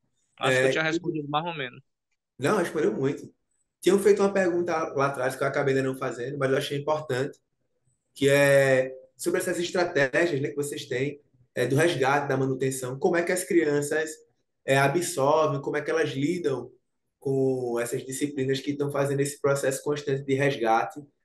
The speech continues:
Speaker 2: e de manutenção da memória?
Speaker 1: Ah, pra, pras crianças se torna até mais fácil, né? Porque a, a, a criança, ela, a gente consegue chamar a atenção dela.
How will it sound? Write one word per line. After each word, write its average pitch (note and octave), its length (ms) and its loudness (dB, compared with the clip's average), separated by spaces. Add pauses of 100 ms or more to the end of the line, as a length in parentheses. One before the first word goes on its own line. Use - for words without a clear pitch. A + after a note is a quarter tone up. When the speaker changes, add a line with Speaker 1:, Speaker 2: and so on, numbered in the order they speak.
(160)
Speaker 2:
e C3 80 -8
de C3+ 100 -2
manutenção C#3 520 0
da C#3 120 4
memória? G#2+ 560 0 (1600)
Speaker 1:
Ah, C#3 320 2 (680)
pra, F#3+ 360 2
pras A3 300 0
crianças G3+ 520 4
se G3 100 -2
torna F#3 380 2
até F3 240 2
mais F#3+ 340 0 (100)
fácil, D3+ 680 2 (1600)
né? C3+ 320 -2 (420)
Porque C3+ 260 0
a, F3 100 6 (160)
a, D#3 240 4
a E3 80 2
criança, G3 420 2
ela, F#3+ 420 4 (400)
a C#3 100 2
gente E3+ 260 0
consegue F3+ 400 0
chamar E3+ 340 0
a - 40 4
atenção F3+ 580 -4
dela. D3 600 2